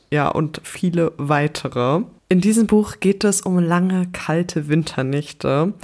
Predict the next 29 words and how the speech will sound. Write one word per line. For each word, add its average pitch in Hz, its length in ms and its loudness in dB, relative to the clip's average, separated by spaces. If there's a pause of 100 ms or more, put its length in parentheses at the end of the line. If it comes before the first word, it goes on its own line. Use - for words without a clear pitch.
(440)
und 185 360 0 (240)
es - 140 0
ist - 120 -4
für - 160 -2
die 175 140 0
Zeit, 170 440 0
um 165 140 -2
den 165 180 -2
Kamin 160 360 -2
zu - 180 -4
entzünden. 139 840 -2
Zeit - 300 -2
für 175 100 0
Geistergeschichten - 1080 -6
vor - 320 -4
allem. - 300 -4 (720)
Ob 180 140 0
in 190 80 4
den 185 220 4
wilden 233 260 4
Mooren 190 300 2
von 180 200 0
Yorkshire, 175 800 2
auf - 120 -6
dem 185 120 0
verschneiten 180 520 0
Gelände 180 420 2
eines 156 220 0
Spukhauses 165 1040 -2